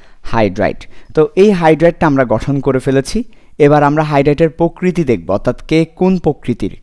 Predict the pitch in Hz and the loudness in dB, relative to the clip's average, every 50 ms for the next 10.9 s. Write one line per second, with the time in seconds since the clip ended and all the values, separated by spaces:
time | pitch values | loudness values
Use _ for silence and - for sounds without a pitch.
0 | - - 139 139 139 - - 143 147 156 160 165 151 131 143 160 160 165 180 214 | -6 0 2 2 4 4 2 0 2 2 0 0 0 0 0 0 2 2 0 0
1 | 247 - - - - - - 147 143 131 - - - 143 139 139 139 135 135 151 | -2 -4 -12 -20 -14 -4 0 2 2 2 0 -2 -2 0 0 0 0 0 2 2
2 | 156 160 170 196 247 - - - - - - - - 135 131 - - 151 160 160 | 2 2 2 0 -2 -4 -6 -20 -20 -18 -8 0 0 0 0 0 -2 -2 -2 0
3 | 151 131 107 120 139 143 151 175 214 285 - - - - - - - 143 131 123 | -2 -2 -2 0 0 0 2 0 0 -2 -4 -6 -20 -18 -10 -4 -2 0 0 2
4 | 120 113 107 101 95 87 78 - - - - - - - - - - - 180 180 | 0 0 0 -2 -2 -4 -8 -12 -20 -20 -20 -18 -18 -18 -20 -16 -10 -8 -2 0
5 | 196 185 - - - - - - - - - - _ - - - 143 139 175 233 | 0 0 0 -2 -16 -16 -18 -20 -20 -20 -20 -20 _ -10 -2 -2 2 2 2 0
6 | 262 _ - - - 170 160 - - 147 123 - 107 - 85 80 87 80 73 76 | 0 _ -10 -2 0 0 0 0 -4 -6 -4 -4 -4 -6 -4 -4 -4 -8 -4 -4
7 | 92 90 90 110 175 269 - - - - - - - - - 143 139 135 131 127 | -4 -2 -2 -2 -4 -4 -6 -14 -20 -20 -20 -20 -10 0 2 4 4 4 4 2
8 | 131 135 147 160 180 196 185 185 - - 190 175 - 175 165 - - 135 117 107 | 2 0 0 2 2 2 0 0 -2 -4 -4 -2 -2 -4 -4 0 0 0 0 0
9 | 101 78 65 _ - - - - - 156 180 190 202 196 - 190 - 185 175 - | -2 -4 -6 _ -20 -12 -8 -2 0 2 2 2 0 0 -2 -2 -2 -2 -4 -2
10 | - 147 135 - - 165 160 160 160 143 120 120 95 78 - - - | -2 -2 -2 -2 -2 -2 0 0 0 0 0 0 -2 -2 -6 -12 -12